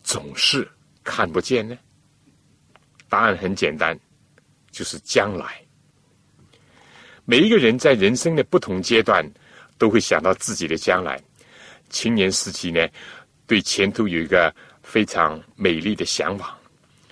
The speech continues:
而到了老年呢，有的时候想到自身后来的光景呢，也会有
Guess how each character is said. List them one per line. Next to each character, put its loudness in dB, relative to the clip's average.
而 2
到 0
了 0
老 2
年 -2
呢， -10
有 0
的 -2
时 -2
候 4
想 -2
到 0
自 -4
身 2
后 4
来 2
的 0
光 2
景 -4
呢， -14
也 0
会 -2
有 -2